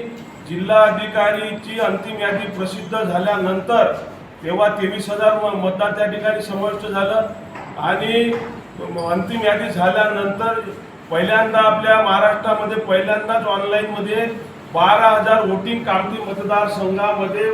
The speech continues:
निवडणुकीच्या कालखंडामध्ये त्या ठिकाणी समाविष्ट झालं. म्हणून माझा स्पष्ट आरोप आहे की या कामठी सहित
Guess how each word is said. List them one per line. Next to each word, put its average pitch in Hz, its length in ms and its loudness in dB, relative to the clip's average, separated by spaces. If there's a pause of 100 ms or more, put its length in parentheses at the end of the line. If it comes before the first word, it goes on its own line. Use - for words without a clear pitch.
निवडणुकीच्या 190 600 -2
कालखंडामध्ये 196 920 0
त्या 196 180 -2
ठिकाणी 190 380 -4
समाविष्ट 185 580 -4
झालं. 170 400 -2 (380)
म्हणून 185 240 -2
माझा 185 300 2
स्पष्ट 190 340 -4
आरोप 190 380 2
आहे 202 260 2 (320)
की 180 60 -4
या 196 360 4
कामठी 190 440 0
सहित 233 340 -2